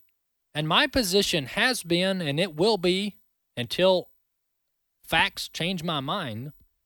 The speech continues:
my position has been regarding the jab or the shot. It's not technically a vaccine, and I can't call it that with a good conscience. But this shot,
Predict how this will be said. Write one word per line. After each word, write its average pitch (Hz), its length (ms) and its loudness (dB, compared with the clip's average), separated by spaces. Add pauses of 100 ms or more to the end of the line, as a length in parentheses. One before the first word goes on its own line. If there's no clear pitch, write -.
(1000)
my 185 180 2
position 240 560 0
has 190 180 0
been 131 540 -4 (960)
regarding 196 760 4
the 170 460 0 (100)
jab 143 720 0
or 131 180 0
the 143 160 -2
shot. 131 520 0 (100)
It's - 160 -8
not 156 320 -4
technically 147 460 -4
a 117 80 0
vaccine, 123 640 -2
and 117 100 -8
I 113 80 -6
can't 139 260 -6
call 151 280 -2
it 110 100 -4
that 117 320 -6
with 117 140 -8
a 110 60 -10
good 110 200 -12
conscience. 156 560 -10 (500)
But 175 300 4 (540)
this 208 400 2
shot, 185 600 2